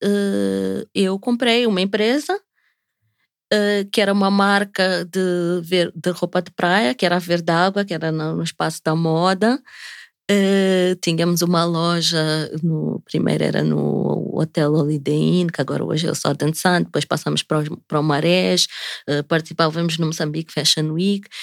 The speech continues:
e eu fazia isto a par e passo com o meu, com o meu trabalho, né? Eh, eh, mas muitas pessoas perguntavam, já começavam a perguntar: "Oh, Sara, como é que tu fazes, eh, as duas coisas?" Eh, o negócio também tinha uma certa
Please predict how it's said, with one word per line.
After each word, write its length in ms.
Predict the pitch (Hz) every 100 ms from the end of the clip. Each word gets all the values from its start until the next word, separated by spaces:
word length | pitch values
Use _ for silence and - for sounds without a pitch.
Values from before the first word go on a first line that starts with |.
| - 214
e 60 |
eu 60 | 269
fazia 360 | 302 285 277 262
isto 140 | 262
a 80 | 254
par 160 | 262
e 60 | 254
passo 260 | 254 247 -
com 80 |
o 40 | 247
meu, 320 | 233 226 226
com 80 | 226
o 20 |
meu 100 | 226
trabalho, 360 | 220 240 170 156 _ _ _
né? 180 | 170 180 202 - - - - _ -
Eh, 520 | 208 208 208 202 196 -
eh, 100 | 226
mas 180 | 233 240
muitas 320 | 247 262 311
pessoas 480 | - - 294 294 - -
perguntavam, 760 | 262 220 247 254 254 247 208 208
já 140 | 233
começavam 320 | 233 226 214
a 40 | 214
perguntar: 320 | 208 214 269
"Oh, 80 | 240
Sara, 220 | 254 240
como 160 | 240
é 60 | 254
que 100 | -
tu 120 | -
fazes, 480 | 233 233 220 - - - -
eh, 300 | 220 202 190
as 140 | 180
duas 200 | 180 202
coisas?" 840 | - 262 262 262 247 233 233 233 233 - - - _
Eh, 180 | 208 202 175
o 120 | 220
negócio 400 | 214 220 220 233
também 240 | 214 220
tinha 160 | 220 214
uma 80 | 214
certa 320 | 208 202 202